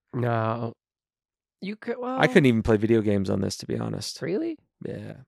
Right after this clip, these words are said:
Speaker 1: I feel
Speaker 2: I
Speaker 1: like I probably could. It
Speaker 2: I
Speaker 1: just depends on
Speaker 2: I could play on my Switch in my bed with this.
Speaker 1: Yeah?
Speaker 2: Yeah, just
Speaker 1: Hmm.
Speaker 2: right here. Just play. Just have a good time.
Speaker 1: I think anything that I could get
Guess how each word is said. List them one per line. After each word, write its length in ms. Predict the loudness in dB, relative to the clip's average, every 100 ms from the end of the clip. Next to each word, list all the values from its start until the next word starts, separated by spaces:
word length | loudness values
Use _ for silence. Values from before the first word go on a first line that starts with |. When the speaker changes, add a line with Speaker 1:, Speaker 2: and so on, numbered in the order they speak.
| -8
Speaker 1:
I 60 | 0
feel 100 | 2
Speaker 2:
I 40 |
Speaker 1:
like 180 | 2 2
I 80 | -2
probably 480 | -2 -2 -2 -2
could. 480 | -4 -4 -4 -2 -4
It 100 | -6 0
Speaker 2:
I 40 |
Speaker 1:
just 140 | 0 0
depends 340 | 0 4 6
on 220 | 6 4
Speaker 2:
I 40 | 0
could 100 | 4
play 160 | 6
on 80 | 8
my 80 | 4
Switch 380 | 2 2 0 2
in 40 |
my 140 | -2
bed 320 | 2 4 4 2
with 160 | -2
this. 420 | 0 -2 -2 -12 _
Speaker 1:
Yeah? 360 | -6 -4 -6 -8 _ _ _
Speaker 2:
Yeah, 200 | 2 2 2 _
just 200 | -8 -4
Speaker 1:
Hmm. 60 | 0
Speaker 2:
right 140 | 2
here. 320 | 2 -2 -2 -6 _ _ _ _ _
Just 260 | -18 -18 -4
play. 400 | 0 2 0 -4 _ _ _
Just 140 | -8 0
have 120 | 0
a 60 | 2
good 160 | 0
time. 380 | 2 2 2 -2 -8 _ _ 2
Speaker 1:
I 140 | 2
think 240 | 4 2
anything 420 | 4 6 6 6 4
that 140 | 4
I 120 | 2
could 180 | 0 -2
get 240 | -2 -2